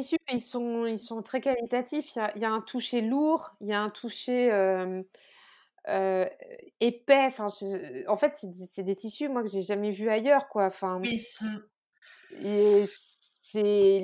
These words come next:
Speaker 1: même les, mm, les motifs, euh, la matière. Il y a, tu vois, là, j'ai un pochon sous les yeux parce que,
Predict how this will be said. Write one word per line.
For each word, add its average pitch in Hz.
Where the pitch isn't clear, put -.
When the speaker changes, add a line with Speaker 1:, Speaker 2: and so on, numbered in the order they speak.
Speaker 1:
même 247
les, 226
mm, 208
les 202
motifs, 285
euh, 196
la 196
matière. 262
Il 220
y 208
a, 185
tu -
vois, 233
là, 220
j'ai 190
un 185
pochon 220
sous 240
les 214
yeux 247
parce 240
que, 202